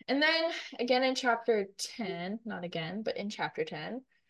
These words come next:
So after the bomb goes off in the arena, Tigress, Grandmam, and Coriolanus are talking about the footage and where Marcus could be. They're just chatting after it. When the group is talking about the footage being cut off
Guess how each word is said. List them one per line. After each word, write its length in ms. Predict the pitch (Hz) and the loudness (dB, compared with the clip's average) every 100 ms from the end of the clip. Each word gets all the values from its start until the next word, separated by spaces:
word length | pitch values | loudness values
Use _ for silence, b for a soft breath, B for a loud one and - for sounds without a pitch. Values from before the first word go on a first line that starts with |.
| _ _ | _ _
So 340 | - 240 226 | 4 6 6
after 480 | - 233 254 311 302 | 2 0 0 0 2
the 120 | 262 | 4
bomb 560 | 220 202 185 190 190 196 - _ - | 2 2 0 0 -4 -6 -14 _ 0
goes 220 | 208 185 | 2 4
off 240 | 175 180 | 2 2
in 80 | 185 | -2
the 120 | 185 | -4
arena, 520 | 170 175 165 165 170 190 _ | -4 -6 -6 -6 -8 -10 _
Tigress, 600 | - 208 208 226 214 - | -4 0 4 4 4 0
Grandmam, 580 | - 202 202 202 196 190 | 0 2 4 2 2 0
and 100 | 180 | -2
Coriolanus 720 | - 190 180 175 165 160 165 | -2 0 0 0 -4 -4 -4
are 120 | - 180 | -2 0
talking 400 | - 185 214 214 | 0 0 0 2
about 220 | 185 175 | 2 0
the 60 | - | -2
footage 560 | - 165 147 147 - - | -2 0 -2 -4 -8 -8
and 140 | 185 | -8
where 180 | 180 170 | -8 -8
Marcus 340 | 156 - - | -8 -8 -8
could 140 | - - | -8 -6
be. 140 | 180 | -6
They're 120 | - - | -4 -6
just 200 | 190 - | -8 -8
chatting 320 | 170 - - | -8 -8 -10
after 240 | - - | -12 -8
it. 260 | - - - b b _ _ _ | -8 -8 -12 b b _ _ _
When 140 | 233 233 | 2 4
the 80 | |
group 200 | 240 277 | 6 6
is 120 | 339 349 | 4 2
talking 400 | 220 202 262 269 | 0 0 2 4
about 180 | 240 | 4
the 80 | 202 | 2
footage 440 | 196 180 180 180 - | -2 0 0 -2 0
being 200 | 185 185 | -2 -2
cut 200 | 185 170 | -4 -2
off 240 | 160 165 | -2 -6